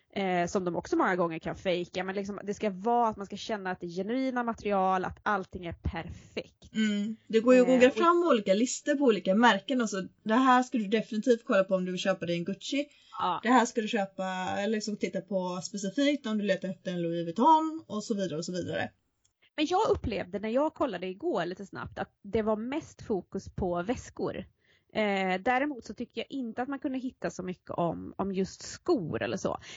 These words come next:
Speaker 1: Men jag, alltså, jag köpte de här skitbilligt så jag kan tänka mig att de är äkta. Men de var snygga, så att, eh, ja, eh, jag vet inte.
Speaker 2: Jag kan tänka mig att skor är lite svårare, alltså de slits ju på ett annat sätt.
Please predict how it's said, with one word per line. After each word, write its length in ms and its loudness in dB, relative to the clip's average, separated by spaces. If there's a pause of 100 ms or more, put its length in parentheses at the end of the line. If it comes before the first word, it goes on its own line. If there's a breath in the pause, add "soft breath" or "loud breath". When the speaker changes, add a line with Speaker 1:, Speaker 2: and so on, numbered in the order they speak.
Speaker 1:
Men 140 -2
jag, 120 4
alltså, 320 -4
jag 100 -20
köpte 260 -8
de 100 -12
här 60 -14
skitbilligt 760 -4
så 40 -2
jag 80 -4
kan 120 -8 (360)
tänka 520 -6
mig 260 2
att 120 -4
de 220 -4
är 300 -2
äkta. 320 -8 (220 loud breath)
Men 160 -2
de 80 -2
var 80 -4
snygga, 460 -6
så 200 -8
att, 220 -12
eh, 440 -4 (280)
ja, 340 0 (120)
eh, 140 2
jag 140 2
vet 180 -4
inte. 240 -8 (420)
Speaker 2:
Jag 140 2
kan 80 4
tänka 140 2
mig 80 6
att 80 -2
skor 260 4
är 40 4
lite 200 0
svårare, 460 4
alltså 180 2
de 120 2
slits 520 2
ju 40 -4
på 100 -2
ett 100 2
annat 300 0
sätt. 340 -2